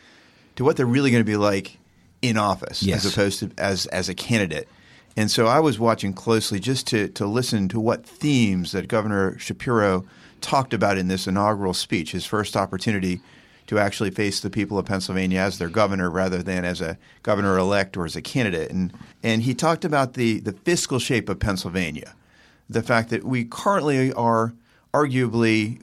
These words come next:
Speaker 1: in a fairly solid condition compared to some of the places we've been in the past, but there are still challenges ahead. So he talked about the fiscal and the, the importance of the fiscal health of Pennsylvania,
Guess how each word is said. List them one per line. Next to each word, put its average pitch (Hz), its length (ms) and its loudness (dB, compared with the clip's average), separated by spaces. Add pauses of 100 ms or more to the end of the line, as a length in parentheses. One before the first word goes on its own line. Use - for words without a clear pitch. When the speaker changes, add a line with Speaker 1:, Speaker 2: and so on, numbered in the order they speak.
(100)
Speaker 1:
in 117 180 0
a 101 120 0
fairly 143 420 2
solid 107 400 2
condition 107 360 -4
compared 107 340 0
to 95 60 -4
some 117 220 0
of 104 60 0
the 95 60 -2
places 104 380 -4
we've 98 180 -2
been 104 160 0
in 95 60 0
the 92 80 0
past, 92 360 0 (320)
but 131 140 -2
there 127 80 2
are 117 40 2
still 123 280 0
challenges 110 420 0
ahead. 107 380 0 (380)
So 113 120 -4
he 110 80 0
talked 135 300 0
about 147 180 0
the 127 80 -6
fiscal 139 580 -2
and 117 280 -2
the, 117 100 -2
the 110 140 -4
importance 127 320 0
of 110 120 0
the 101 100 -2
fiscal 120 440 -2
health 107 260 2
of - 140 -6
Pennsylvania, 92 580 -4